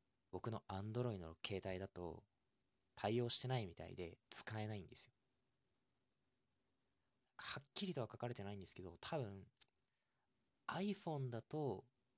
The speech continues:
外部マイクを使って収録ができると思うんですよね。でも、Androidの携帯は、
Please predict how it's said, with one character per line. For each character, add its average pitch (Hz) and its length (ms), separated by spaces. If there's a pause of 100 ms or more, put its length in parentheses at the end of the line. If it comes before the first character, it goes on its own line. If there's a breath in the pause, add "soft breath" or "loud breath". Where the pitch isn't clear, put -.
(800)
外 110 220
部 123 120
マ 127 160
イ 123 60
ク - 160
を 87 140
使 - 200
っ 104 80 (220)
て 127 360 (440)
収 110 320
録 107 300
が 101 320 (1600)
で 101 120
き - 140
る 110 120
と - 120
思 87 220
う 82 40
ん 82 60
で - 60
す - 160
よ 76 60
ね。 95 180 (1120)
で 107 80
も、 98 220 (1200)
Android 139 640
の 92 220
携 90 300
帯 90 160
は、 95 320